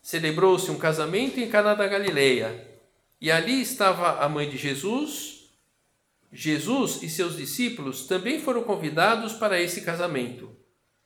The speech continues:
Como o vinho estava acabando, a mãe de Jesus lhe disse: "Eles não têm mais vinho." Jesus respondeu: "Mulher, que relação há entre mim e ti? Já não chegou a minha hora?"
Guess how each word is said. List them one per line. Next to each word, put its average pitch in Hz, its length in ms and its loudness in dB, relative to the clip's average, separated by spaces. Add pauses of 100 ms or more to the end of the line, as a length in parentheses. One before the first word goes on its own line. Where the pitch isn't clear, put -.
(440)
Como 254 340 2
o 202 80 -4
vinho 196 240 0
estava 170 360 0
acabando, 156 680 2
a 151 100 0
mãe 196 200 0
de 214 100 -6
Jesus 185 400 -4
lhe 185 120 -8
disse: 135 680 -8 (420)
"Eles 214 300 -2
não 247 160 4
têm 247 180 -2
mais 240 280 0
vinho." 139 600 -6 (380)
Jesus 160 400 -2
respondeu: 143 560 0
"Mulher, 156 880 2
que - 100 -6
relação 208 600 0
há 190 220 4
entre 170 260 -4
mim 160 260 0
e 127 60 -2
ti? 135 600 -4 (380)
Já 226 200 4
não 269 160 2
chegou 208 420 4
a 190 40 4
minha 147 200 0
hora?" 156 580 4